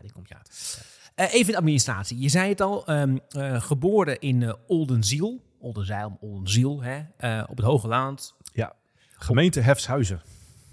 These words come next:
Speaker 2: Akkoord.
Speaker 1: <laughs> Dat bestond toen nog.
Speaker 2: Ik heb geen idee. Nu, nu is het gewoon gemeente Hoge Land, toch?
Speaker 1: Ja, en
Speaker 2: Ja.
Speaker 1: daarvoor, daarna voor was het Eemsmond en daarvoor was het blijkbaar gemeente Hefshuizen.
Speaker 2: Oké.
Speaker 1: Dus dat staat er weer in mijn paspoort. Vind ik mooi.
Speaker 2: Uitstekend.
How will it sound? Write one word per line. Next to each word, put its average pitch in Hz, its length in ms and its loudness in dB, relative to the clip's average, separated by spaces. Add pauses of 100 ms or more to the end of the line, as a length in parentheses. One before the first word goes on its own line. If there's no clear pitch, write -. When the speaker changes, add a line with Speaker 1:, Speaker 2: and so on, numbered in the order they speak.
(720)
Speaker 2:
Akkoord. 160 560 2
Speaker 1:
<laughs> - 100 -18
Dat 131 140 2
bestond 151 320 0
toen 143 140 -2
nog. 113 260 0
Speaker 2:
Ik 147 120 -2
heb - 120 0
geen 139 200 2
idee. 139 300 0
Nu, 165 200 2
nu 170 100 -4
is 170 100 -2
het - 100 -6
gewoon 127 160 2
gemeente 123 280 -2
Hoge 120 160 0
Land, 110 180 -2
toch? 131 340 -8
Speaker 1:
Ja, 131 300 6
en 98 60 -2
Speaker 2:
Ja. 107 100 2
Speaker 1:
daarvoor, 98 240 -4
daarna 110 360 0
voor 135 220 -4
was 110 100 2
het - 140 -4
Eemsmond 127 440 -4
en 117 80 -8
daarvoor 117 340 -4
was 104 120 -8
het 98 120 -14
blijkbaar 101 360 0
gemeente 95 340 -6
Hefshuizen. 95 460 -6
Speaker 2:
Oké. 92 80 -4
Speaker 1:
Dus 92 80 -14
dat 92 120 -16
staat 95 240 -4
er - 60 -6
weer 87 80 -6
in 92 60 -12
mijn 101 120 -12
paspoort. - 300 -20
Vind - 160 -18
ik - 60 -14
mooi. 87 180 -12
Speaker 2:
Uitstekend. 85 520 -6